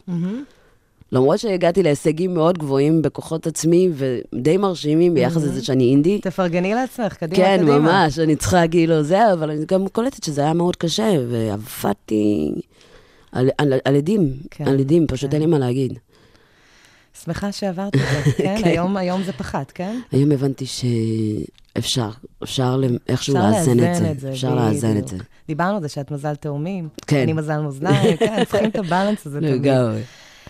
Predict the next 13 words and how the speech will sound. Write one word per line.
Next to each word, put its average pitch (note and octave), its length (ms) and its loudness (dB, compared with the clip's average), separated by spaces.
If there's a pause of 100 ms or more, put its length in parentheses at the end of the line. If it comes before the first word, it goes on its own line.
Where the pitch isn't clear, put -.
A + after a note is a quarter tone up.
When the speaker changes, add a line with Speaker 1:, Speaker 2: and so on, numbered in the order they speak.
(300)
Speaker 1:
תני B3+ 140 0
לי F#4 80 -2
איזה E4 140 -4 (180)
מסר G#3 280 -4
למוזיקאים, E3+ 1040 -4 (260)
אה, D#3 80 -10
שבתחילת D3+ 540 -8
דרכם, E3+ 600 -8
בשלבים C#3+ 460 -8
כאלה G#3+ 320 -10
ואחרים. D3+ 680 -10 (260)
Speaker 2:
אל D#3+ 80 0
תוותרו. C3+ 480 -2